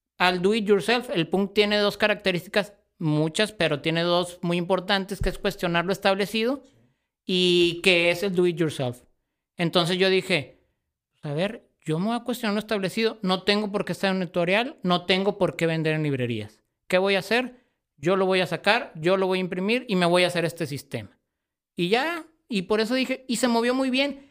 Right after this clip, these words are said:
a tal punto que mi segundo acercamiento con editorial ya como el año pasado, llega, antes de sacar el libro dos, en el dos mil, finales de dos mil diecisiete, llega una editorial muy grande,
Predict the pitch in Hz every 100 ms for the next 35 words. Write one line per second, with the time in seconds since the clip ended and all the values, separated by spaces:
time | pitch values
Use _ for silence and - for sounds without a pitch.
0 | _ _ 180 - 269 285 302 294 269 247
1 | 240 226 185 165 175 175 196 220 226 208
2 | 208 202 202 220 208 196 196 208 196 196
3 | 190 185 190 190 - _ _ 185 170 160
4 | 151 156 160 175 180 190 180 185 175 -
5 | 226 226 202 240 - _ _ _ _ _
6 | 151 156 165 208 196 254 262 262 240 214
7 | - 185 208 214 202 214 196 180 226 -
8 | - 170 165 156 151 147 135 156 160 170
9 | 185 185 185 170 - 165 170 214 214 190
10 | 170 175 196 190 170 190 190 208 214 190
11 | 202 208 185 175 175 - 170 165 226 240
12 | 208 170 165 170 208 285